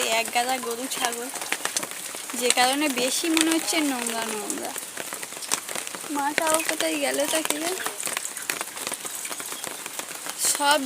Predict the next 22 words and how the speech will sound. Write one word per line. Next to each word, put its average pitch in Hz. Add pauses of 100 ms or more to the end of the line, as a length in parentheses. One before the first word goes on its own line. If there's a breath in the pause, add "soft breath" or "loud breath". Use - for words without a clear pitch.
(180)
জায়গাগুলো 262 (100)
যেন 285 (200)
পচে 240
পচে 208 (120)
গেছে, - (1900)
ভালো 262 (120)
লাগছে 247
না। 190 (120)
কবে 226
যে 285
এই 294
বৃষ্টিটা 277 (100)
যাবে 277 (140)
ভগবানই 240
জানে। - (640)
আর 247 (100)
এই 302 (140)
প্লাস্টিকটা 311
না 339 (120)
দেয়া 311 (120)
থাকলে 381 (100)
তো 440